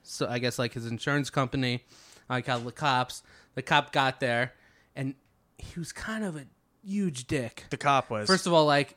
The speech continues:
Speaker 1: if you're a cop coming out also on what you thought would be
Speaker 2: Day off.
Speaker 1: a July third, you know, nice, quiet day.
Speaker 2: No, I feel like if you're a cop and it's a work day,
Speaker 1: It's
Speaker 2: it's a
Speaker 1: just
Speaker 2: work
Speaker 1: like
Speaker 2: day.
Speaker 1: anything, yeah.
Speaker 2: No, 'cause it's not like the stock market.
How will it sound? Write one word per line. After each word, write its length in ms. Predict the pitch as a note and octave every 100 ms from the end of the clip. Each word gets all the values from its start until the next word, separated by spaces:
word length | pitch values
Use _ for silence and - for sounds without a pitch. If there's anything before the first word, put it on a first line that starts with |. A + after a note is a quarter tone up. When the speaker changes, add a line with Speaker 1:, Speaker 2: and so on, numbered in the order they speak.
| -
Speaker 1:
if 420 | D#3+ - - - -
you're 160 | D#3+ D3+
a 40 |
cop 500 | - - D3 C3+ - - - _ _ _
coming 240 | - D3+
out 180 | C#3+ C3+
also 360 | C#3+ D#3 - C3+
on 340 | B2+ C3 C3
what 200 | C3+ C#3
you 180 | D3+ F3
thought 280 | - D#3 C3+
would 140 | C3
be 180 | B2+ C3+
Speaker 2:
Day 220 | C3 A#2+
off. 300 | A#2+ A#2+ C3+
Speaker 1:
a 40 | D3
July 500 | B2+ D#3+ D3+ D3 C#3+
third, 500 | - E3 D3 C#3+ C#3
you 100 | C3+
know, 160 | B2+ B2+
nice, 600 | C3+ C#3 C3 C#3 - -
quiet 540 | - D3+ C3 B2 B2+
day. 100 | D3
Speaker 2:
No, 60 | A3
I 80 |
feel 160 | G#3+ C4
like 160 | C4+ G#3+
if 100 | G3
you're 120 | A3
a 40 |
cop 460 | - E3+ E3 D#3+ -
and 120 | D3
it's 100 | C#3
a 40 | C3
work 260 | C3+ C#3
day, 80 | B2+
Speaker 1:
It's 120 | A#2 -
Speaker 2:
it's 0 |
a 20 |
Speaker 1:
just 100 | A2+
Speaker 2:
work 200 | C3+ C3
Speaker 1:
like 80 | A#2
Speaker 2:
day. 40 |
Speaker 1:
anything, 340 | G#2+ A#2 B2+ A2
yeah. 100 | B2+
Speaker 2:
No, 60 | C3+
'cause 120 | F#3+
it's 240 | A#3 G#3
not 120 | A3 A3
like 140 | F#3+ -
the 100 | D3+
stock 400 | D#3+ - E3 F3+
market. 440 | C#3+ A#2+ A#2 C#3+